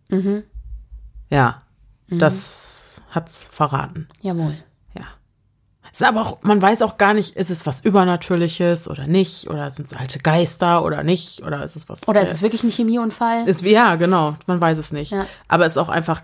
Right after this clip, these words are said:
Speaker 2: fucking creepy.
Speaker 1: Ja, also auf jeden Fall wurden hier, also es gibt einen unglaublichen Interpretationsspielraum.
Speaker 2: Ja.
Speaker 1: Viele Motive, die irgendwie zusammengeführt wurden.
Speaker 2: Ja.
Speaker 1: Ne?
Speaker 2: Ich finde aber auch intelligente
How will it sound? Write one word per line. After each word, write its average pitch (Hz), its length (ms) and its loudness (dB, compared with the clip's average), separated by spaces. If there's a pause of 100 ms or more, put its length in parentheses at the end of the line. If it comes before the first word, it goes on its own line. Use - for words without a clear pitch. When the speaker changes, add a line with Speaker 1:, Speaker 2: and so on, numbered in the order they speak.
(140)
Speaker 2:
fucking - 840 -6
creepy. 147 500 -6
Speaker 1:
Ja, 233 180 6 (120)
also 220 280 2 (280)
auf 226 140 -2
jeden 285 240 0
Fall 269 400 0 (420)
wurden 247 400 -2
hier, 233 440 -2 (1120)
also 220 160 -4
es - 120 -8
gibt - 180 -8
einen 254 120 -4 (240)
unglaublichen 240 560 2
Interpretationsspielraum. 254 1120 0
Speaker 2:
Ja. 349 100 0 (480)
Speaker 1:
Viele 339 360 2
Motive, 294 520 0
die 311 140 -2
irgendwie 262 220 -2
zusammengeführt 285 720 -2
wurden. 320 240 0 (100)
Speaker 2:
Ja. 180 220 -4 (140)
Speaker 1:
Ne? 247 200 -4 (120)
Speaker 2:
Ich - 40 -14
finde 240 140 4
aber 208 80 6
auch 175 80 -4
intelligente 208 840 0